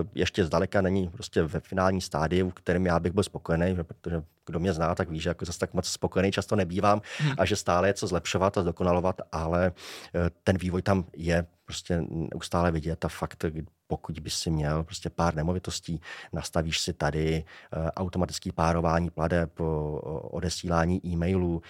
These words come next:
Speaker 1: prostě on ti to bude agregovat, eh, veškerou komunikaci, můžeš si tam napojit, eh, telefonní hovory, e-maily, no, pr-, prostě všechno, co budeš vědět o té své nemovitosti a o tom nájemním vztahu prostě do posledního šroubku, do posledního atomu, jak já říkám.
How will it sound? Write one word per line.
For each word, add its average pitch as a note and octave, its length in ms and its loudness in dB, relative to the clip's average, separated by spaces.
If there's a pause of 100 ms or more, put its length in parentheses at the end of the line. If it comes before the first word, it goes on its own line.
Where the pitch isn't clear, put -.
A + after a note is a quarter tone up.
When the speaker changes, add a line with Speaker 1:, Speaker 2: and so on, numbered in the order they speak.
(200)
Speaker 1:
prostě - 260 -6
on E2 120 0
ti F2 100 0
to F2 100 -2
bude E2+ 260 0
agregovat, E2 600 -2
eh, E2 120 2
veškerou E2 400 -2
komunikaci, F2 560 -2
můžeš D#2+ 200 -2
si G2 60 -8
tam F2 160 0
napojit, E2 460 -2
eh, D#2+ 100 0
telefonní F2 520 0
hovory, E2 380 2
e-maily, F2 360 0 (200)
no, G2+ 60 2 (260)
pr-, A#2 200 2
prostě C3 360 2
všechno, C3+ 560 2 (160)
co - 140 -2
budeš A2 380 2 (140)
vědět F#2+ 460 0
o - 60 -2
té C3+ 160 -2
své - 180 0
nemovitosti A2 720 2 (320)
a F#2 380 2
o G2 100 -2
tom G2 320 2
nájemním F#2 340 2
vztahu E2+ 420 0
prostě - 340 -6
do E2 80 0
posledního F2 480 0
šroubku, D2+ 500 -4
do - 80 -8
posledního D#2+ 480 -4
atomu, E2+ 260 0
jak D2 140 -4
já D2 80 -2
říkám. - 220 -10